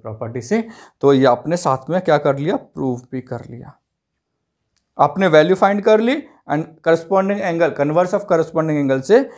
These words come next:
इनको पैरेलल भी प्रूव करते। क्या आप इनको अल्टरनेट इंटीरियर से भी कर सकते थे? यस, उससे भी कर सकते थे कि इनका अल्टरनेट इंटीरियर एंगल इक्वल है।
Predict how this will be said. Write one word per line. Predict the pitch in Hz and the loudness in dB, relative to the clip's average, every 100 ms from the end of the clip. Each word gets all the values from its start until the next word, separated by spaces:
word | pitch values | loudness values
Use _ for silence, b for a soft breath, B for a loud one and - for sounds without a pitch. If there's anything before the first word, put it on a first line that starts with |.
| B B | B B
इनको | 135 135 226 | -6 -4 -6
पैरेलल | 226 135 113 117 113 | -4 -6 -6 -8 -8
भी | 120 | -10
प्रूव | 110 120 113 | -10 -12 -8
करते। | 123 131 143 | -8 -6 0
क्या | 220 | 4
आप | 254 262 | 4 2
इनको | 247 240 | 0 0
अल्टरनेट | 226 226 233 233 | 0 -2 -4 -6
इंटीरियर | 226 240 226 | -8 -6 -6
से | 240 | -6
भी | 220 | -6
कर | 220 220 | -4 -4
सकते | 220 214 226 | -4 -6 -6
थे? | 247 240 b b b b | -6 -10 b b b b
यस, | 214 233 | 0 0
उससे | 226 233 | 0 0
भी | 214 | 2
कर | 220 | 2
सकते | 208 202 202 | 2 0 -2
थे | |
कि | 196 | -2
इनका | 202 196 | 0 4
अल्टरनेट | 156 147 151 160 | 2 2 -2 -2
इंटीरियर | 165 160 170 | -4 -4 -2
एंगल | 160 160 | -2 -4
इक्वल | 160 160 185 | -6 -4 -2
है। | 196 277 120 | 0 0 -4